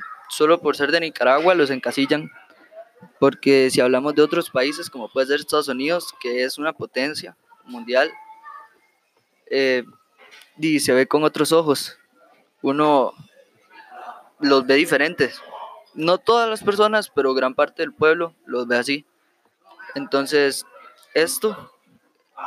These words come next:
se contrasta con el poema, ya que el poema habla un poco de que quiere lo mismo para todos,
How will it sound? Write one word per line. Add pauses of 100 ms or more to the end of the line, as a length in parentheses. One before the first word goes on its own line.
(320)
se
contrasta
con
el
poema,
ya
que
el
poema (380)
habla (600)
un
poco
de
que
quiere (260)
lo
mismo
para
todos,